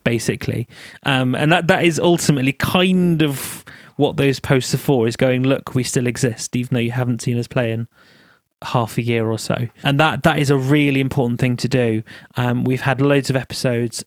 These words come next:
about harnessing your social media and different types of posts you can do on social media. And that is a really, really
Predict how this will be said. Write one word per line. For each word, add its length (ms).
about 360
harnessing 840
your 400
social 340
media 420
and 460
different 380
types 400
of 100
posts 340
you 60
can 140
do 120
on 80
social 340
media. 380
And 140
that 100
is 80
a 100
really, 600
really 880